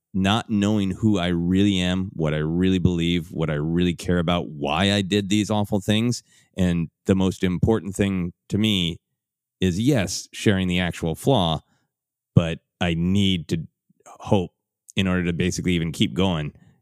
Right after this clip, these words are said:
to hope that, uh, someday my daughter can hear these words and I can free her from this doubt and at least give her the information so she can decide how to feel about me."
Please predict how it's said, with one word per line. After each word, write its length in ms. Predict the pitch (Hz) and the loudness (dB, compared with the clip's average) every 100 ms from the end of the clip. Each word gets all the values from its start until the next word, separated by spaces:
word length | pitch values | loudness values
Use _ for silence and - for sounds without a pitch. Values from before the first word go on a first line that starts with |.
| _ | _
to 160 | 87 | -4
hope 380 | 80 107 92 - | 0 0 0 -2
that, 220 | 85 78 - - | -6 -6 -10 -18
uh, 60 | - - | -18 -12
someday 580 | - 104 95 90 87 82 - | -2 -2 0 0 0 -2 -2
my 140 | 85 | -4
daughter 320 | 80 85 82 | 0 0 -2
can 160 | 80 82 | -4 -4
hear 220 | 85 90 | -2 0
these 200 | 82 76 | 0 -2
words 520 | 78 85 80 78 - - - | -2 0 0 -4 -8 -12 -10
and 380 | - 82 76 - _ _ _ | -4 -4 -4 -8 _ _ _
I 100 | 87 | -4
can 220 | 87 85 | -2 -4
free 320 | 80 - 92 80 | -6 0 0 0
her 220 | 85 80 | -2 -4
from 420 | - 80 76 73 - _ _ _ | -2 -2 -2 -6 -12 _ _ _
this 160 | 85 - | -4 -2
doubt 380 | 78 78 71 - | -2 -2 -4 -6
and 80 | 87 | -6
at 80 | 80 | -4
least 240 | 82 78 | -6 -4
give 180 | 82 92 | -2 0
her 100 | 95 | 0
the 120 | 82 | -2
information 580 | 80 80 85 80 76 76 | -4 -4 -2 -2 -4 -8
so 160 | 71 82 | -4 -6
she 220 | - 82 | -4 -6
can 100 | 78 | -6
decide 400 | 71 - 78 71 | -6 -2 -2 -2
how 120 | 73 | -4
to 80 | - | -4
feel 220 | 76 67 | -6 -6
about 240 | 64 64 | -8 -10
me." 220 | 64 67 | -12 -16